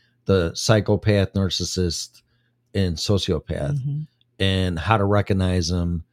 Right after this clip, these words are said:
Speaker 1: and what to do, which really what she says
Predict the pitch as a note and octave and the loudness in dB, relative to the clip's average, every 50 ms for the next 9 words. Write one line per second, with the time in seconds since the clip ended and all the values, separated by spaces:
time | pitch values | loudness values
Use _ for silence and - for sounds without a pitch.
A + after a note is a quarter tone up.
0 | _ _ _ _ _ _ - G#2 G2+ G2 F#2+ G2+ G#2 G2 - F#2 F2+ E2+ G#2 G#2+ | _ _ _ _ _ _ 0 2 2 4 4 4 4 2 2 -2 -2 2 4 4
1 | G#2 F#2+ F2+ F2+ F#2 F#2 - - - B2 B2 A2+ A2 G#2 F#2+ F2+ E2+ - _ _ | 6 4 4 2 0 0 0 4 6 8 8 10 8 6 4 0 -2 -6 _ _
2 | _ _ _ _ _ _ _ _ _ - G#2 A2 G#2 - - - F#2+ - - - | _ _ _ _ _ _ _ _ _ 2 4 4 4 4 2 0 0 2 4 4
3 | A#2 A2 G#2 F#2+ F#2 F2 D#2+ - | 4 6 6 4 4 2 0 -4